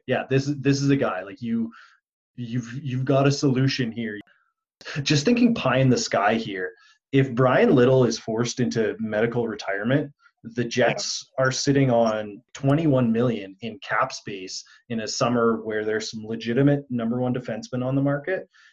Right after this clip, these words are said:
Speaker 2: Right.
Speaker 1: and no one's got any cap space, so they could go bonkers. Like, I don't think, I don't know, it'd be really tough for them to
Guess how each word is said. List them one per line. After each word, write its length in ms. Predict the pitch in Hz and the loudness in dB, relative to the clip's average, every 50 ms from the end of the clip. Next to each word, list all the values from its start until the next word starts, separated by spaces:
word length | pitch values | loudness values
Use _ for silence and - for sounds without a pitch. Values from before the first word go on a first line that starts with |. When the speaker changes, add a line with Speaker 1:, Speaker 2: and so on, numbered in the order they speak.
| _ _ _ _ _ - | _ _ _ _ _ -4
Speaker 2:
Right. 80 | 127 120 | -4 -2
Speaker 1:
and 540 | 120 120 117 117 113 113 110 110 110 110 - - - - _ _ _ _ _ _ _ _ _ _ _ _ _ _ _ _ - | -2 -2 -2 -2 -2 -4 -4 -6 -10 -12 -14 -16 -18 -20 _ _ _ _ _ _ _ _ _ _ _ _ _ _ _ _ -4
no 320 | 131 127 127 131 135 131 | -2 0 2 2 2 2
one's 200 | 131 127 123 113 | 2 2 0 0
got 240 | - 127 117 113 113 | -2 -2 -2 -2 -2
any 180 | 117 110 107 104 | -2 -4 -6 -8
cap 280 | - - 107 113 131 | -8 -4 -4 -4 -4
space, 380 | - - - 117 101 98 - - | -4 -8 -12 -10 -10 -10 -12 -12
so 80 | 117 104 | -10 -8
they 160 | 110 120 - | -8 -6 -4
could 180 | - 190 143 | -4 -6 -6
go 300 | 120 113 104 98 92 - _ _ _ - _ _ _ _ | -6 -8 -8 -8 -12 -14 _ _ _ -20 _ _ _ _
bonkers. 560 | 113 104 117 143 143 - 117 98 101 101 - | -4 -2 -2 -2 -2 -4 -8 -10 -10 -10 -12
Like, 120 | 113 - | -10 -8
I 80 | 110 117 | -4 -2
don't 200 | 131 139 139 - | -2 -2 -2 -2
think, 280 | 135 123 117 117 - _ _ _ _ _ _ _ - | -6 -6 -6 -8 -12 _ _ _ _ _ _ _ -2
I 40 | |
don't 100 | 143 147 | 0 0
know, 80 | 120 120 | 2 2
it'd 160 | 123 127 135 | 2 0 2
be 140 | 131 151 156 | 0 0 0
really 280 | 135 156 190 170 143 - | 2 2 4 4 4 2
tough 300 | - - - - - - | 0 -4 -6 -6 -6 -10
for 100 | 127 113 | -10 -10
them 220 | 110 107 104 98 - | -10 -12 -14 -10 -10
to 180 | 110 101 101 | -8 -8 -8